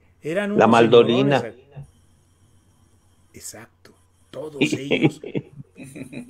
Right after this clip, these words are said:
Speaker 1: Sí, sí, sí, me hiciste ahorita recordar y empecé a echarle
Speaker 2: Es que
Speaker 1: marcha
Speaker 2: los
Speaker 1: para atrás.
Speaker 2: empecé a, yo los conocí a ellos en Canal trece.
Speaker 1: Ajá.
Speaker 2: La primera vez que salí de San Ángel me fui a,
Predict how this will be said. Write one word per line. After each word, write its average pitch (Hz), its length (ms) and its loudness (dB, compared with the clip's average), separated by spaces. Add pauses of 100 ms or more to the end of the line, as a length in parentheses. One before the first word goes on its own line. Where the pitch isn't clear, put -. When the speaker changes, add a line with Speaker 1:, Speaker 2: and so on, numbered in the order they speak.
Speaker 1:
Sí, 135 440 -12
sí, 175 160 -14
sí, 180 180 -16
me 196 80 -12
hiciste 170 300 -12
ahorita 190 240 -8
recordar 151 500 -10
y 147 100 -12
empecé 127 320 -12
a 156 260 -10
echarle 127 420 -2
Speaker 2:
Es 127 80 -2
que 180 120 4
Speaker 1:
marcha 185 40 0
Speaker 2:
los 175 140 4
Speaker 1:
para 151 140 0
atrás. 135 320 -16 (360)
Speaker 2:
empecé 127 520 4
a, 147 340 0 (100)
yo 139 140 6
los 160 180 0
conocí 127 380 4
a 131 60 10
ellos 135 280 2
en 104 240 0
Canal 107 340 2
trece. 117 420 0 (880)
Speaker 1:
Ajá. 104 200 -18
Speaker 2:
La - 120 0
primera 104 300 6
vez 104 160 0
que - 60 -20
salí 98 500 0 (680)
de 92 120 2
San 98 260 0
Ángel 101 240 0
me 90 140 0
fui 90 220 2
a, 80 260 2